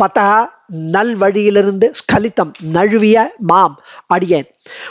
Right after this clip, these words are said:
முன்னாடி பார்த்து வர்த்திக்க வேண்டும் அப்படின்னு இருக்க பாஷ்யக்காரர் அருளி செய்த வார்த்தை. முன்னாடி பார்த்து அப்படின்னா, முன்னோர்கள் சென்ற பாதையை பார்த்து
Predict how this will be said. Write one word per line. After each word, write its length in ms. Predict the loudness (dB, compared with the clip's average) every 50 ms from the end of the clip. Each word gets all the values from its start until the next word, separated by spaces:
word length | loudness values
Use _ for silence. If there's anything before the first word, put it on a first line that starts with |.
| -12 _ 0
முன்னாடி 380 | 0 2 2 2 2 2 2 0
பார்த்து 460 | 0 2 2 2 2 0 -4 -4 -2
வர்த்திக்க 460 | -2 -2 -2 _ -6 -8 -4 -4 -2
வேண்டும் 480 | 0 0 0 0 0 -2 -4 -4 -6 -4 -2
அப்படின்னு 280 | -2 0 2 2 0 2
இருக்க 420 | 0 -2 0 2 2 2 2 0
பாஷ்யக்காரர் 760 | 0 0 -2 -2 0 0 0 -2 0 2 2 2 2 2 2
அருளி 200 | 2 2 0 0 0
செய்த 240 | 0 0 0 2
வார்த்தை. 380 | 2 2 0 0 -2 -8 -16 -16 _ _ _ -20 -20 -18 -16 -16 -16 -10 _ 0
முன்னாடி 360 | 0 2 2 2 2 2 2 0
பார்த்து 460 | 2 2 2 2 0 0 0 0 0
அப்படின்னா, 280 | 0 0 0 0 -2 -2 -4 -8 -16 -20 -20 _ _
முன்னோர்கள் 800 | -12 -6 -2 -2 0 2 2 4 4 4 4 4 2 2 2
சென்ற 320 | 0 -2 -2 0 -2 -2 -2
பாதையை 520 | 0 0 0 2 4 4 4 4 4 2
பார்த்து 580 | 0 _ 0 0 0 0 -2 -6 -8 -8 -8